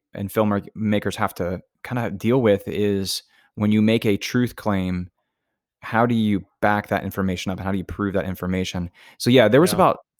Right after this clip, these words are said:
Speaker 1: you know, there was about thirty to forty percent of the things, things in there, like, the claims of truth, and there was one link I thought was really, really kinda was poor.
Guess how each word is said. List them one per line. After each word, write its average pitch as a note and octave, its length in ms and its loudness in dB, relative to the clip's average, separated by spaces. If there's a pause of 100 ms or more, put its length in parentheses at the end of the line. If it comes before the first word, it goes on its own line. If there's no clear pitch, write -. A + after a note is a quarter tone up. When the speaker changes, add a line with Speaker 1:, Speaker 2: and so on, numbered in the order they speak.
Speaker 1:
you B2 80 -2
know, B2 100 2
there B2+ 80 4
was C3+ 80 0
about C3+ 300 -2
thirty A2+ 220 2
to A2 40 0
forty A2+ 220 0
percent G#2+ 300 -4
of G2 60 -2
the F#2+ 80 -4
things, A2 520 -2
things A#2 260 -2
in G2+ 60 0
there, F#2 160 -2
like, F#2 220 -8
the G2+ 60 -8
claims A2 540 0
of F2 80 -8
truth, A2 380 -2 (300)
and C3 100 2
there D3 80 8
was C3+ 120 6
one D3+ 260 4
link B2 180 4
I A2 60 0
thought G#2 180 0
was G2+ 160 -8
really, B2 460 -2 (100)
really B2+ 400 -2
kinda A2+ 240 -4
was G2 220 -4
poor. G#2 580 2